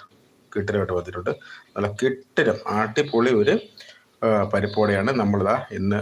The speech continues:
ഇവിടെ ഉണ്ടാക്കിക്കൊണ്ടിരിക്കുന്നത് നിങ്ങൾക്ക് വേണ്ടിയിട്ട് കണ്ടോ. ഇത് മാവെല്ലാം ഉണ്ട്, ഇതാ ഇവിടെ നമ്മളിതാ, ആ, പരിപ്പോടെ ഉണ്ടാക്കിക്കൊണ്ടിരിക്കുകയാണ്. So അടിപൊളി കിട്ടില്ല ഐറ്റമാണ്. അപ്പൊ എല്ലാവരും ഒന്ന് ട്രൈ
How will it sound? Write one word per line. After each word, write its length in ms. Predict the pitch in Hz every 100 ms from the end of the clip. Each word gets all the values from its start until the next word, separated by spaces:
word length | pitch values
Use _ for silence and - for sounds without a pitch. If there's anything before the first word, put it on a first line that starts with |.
| 104
ഇവിടെ 180 | - 104
ഉണ്ടാക്കിക്കൊണ്ടിരിക്കുന്നത് 760 | 95 101 104 110 98 98 101 127
നിങ്ങൾക്ക് 240 | 110 98 98
വേണ്ടിയിട്ട് 280 | 95 95 127
കണ്ടോ. 180 | - - - 101
ഇത് 80 | 95 95
മാവെല്ലാം 400 | 98 98 95 92
ഉണ്ട്, 160 | 92 147 - - - _ _
ഇതാ 120 | 95
ഇവിടെ 180 | 90 131 - _ _ _ - - -
നമ്മളിതാ, 360 | 92 92 90 117 - _ _ _ -
ആ, 40 | 87 85 85
പരിപ്പോടെ 340 | 90 101 95 98
ഉണ്ടാക്കിക്കൊണ്ടിരിക്കുകയാണ്. 760 | 87 85 92 - 95 - 87 147 - - - - -
So 100 | 139 156 - - - - 113
അടിപൊളി 500 | 117 165 135 135 139 139
കിട്ടില്ല 300 | 131 123 156 135 104
ഐറ്റമാണ്. 320 | 104 107 110
അപ്പൊ 120 | 110 113
എല്ലാവരും 360 | 120 139 156 147
ഒന്ന് 120 | 123 117
ട്രൈ 140 | 110